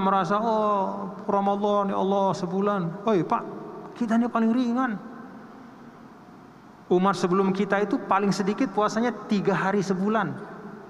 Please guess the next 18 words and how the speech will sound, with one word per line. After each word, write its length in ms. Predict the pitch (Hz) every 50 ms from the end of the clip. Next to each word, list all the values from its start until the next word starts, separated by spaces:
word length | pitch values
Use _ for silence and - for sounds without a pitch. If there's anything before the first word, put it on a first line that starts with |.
| - -
Berapa 260 | - 190 196 226 240
hari 80 | 240 180
setahun 300 | 139 156 151 151 147 139
berarti? 320 | 139 131 123 110 117 110 - - - - - - - - - - - - - - - - - - - - - - - - - - - - - - - - - - - - - - - -
Berapa 260 | 147 147 151 160 170
hari 80 | 190 202
setahun? 340 | 196 - - 196 240 285 294 - - - - - - - - - - - - - - - - - - - - - - - -
Tiga 520 | 165 147 135 120 - 160 175 208 208 - - -
puluh 480 | - 143 143 151 180 185 - - -
enam 400 | 160 147 143 160 185 196 196 185
hari 520 | 151 - 226 226 233 240 254 262 247 226 208
satu 240 | 175 196 196 196 208 208
tahun. 460 | - 220 233 226 226 220 208 202 -
Kan 160 | 262 247 220
tiga 240 | - 190 165 180 180
kali 180 | 170 175 185
dua 220 | 180 180 190 196 190
belas. 560 | 214 220 208 - - - - - - - -